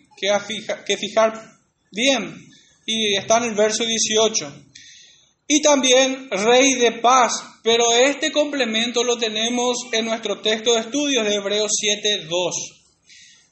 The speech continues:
Ve lo segundo que podemos encontrar en este texto de Génesis. Melquisedec, sacerdote del Dios Altísimo. Y también se encuentra en el mismo versículo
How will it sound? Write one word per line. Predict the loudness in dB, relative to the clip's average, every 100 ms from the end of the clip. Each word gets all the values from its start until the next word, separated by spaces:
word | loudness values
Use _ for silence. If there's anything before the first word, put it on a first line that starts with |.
| _
Ve | -2 2 2 0 -12 -18
lo | -2 -2
segundo | 0 0 0 0 0
que | -2 -2
podemos | 0 0 0 -2
encontrar | -2 0 2 2
en | 0
este | -4 -2 -4
texto | -2 -4 0 -2
de | 2
Génesis. | 2 2 0 -6 -8 -12 -20 _
Melquisedec, | -4 0 0 0 -4 0 2 2 2 -2 -8
sacerdote | -2 -2 -2 -4 -4 0 0 0 2 0 0
del | -2 -2
Dios | -2 0 0 -2 -6
Altísimo. | -2 -2 -4 -4 -2 -2 -4 -6 -10 -14 -20 -20 -20 _ _ _ _ -20 -20 _ _ _ _
Y | -12 2
también | 2 2 0 0 0
se | -4
encuentra | 0 0 0 0
en | 0
el | 0
mismo | -2 0
versículo | 0 0 -2 -4 -2 2 2 0 -14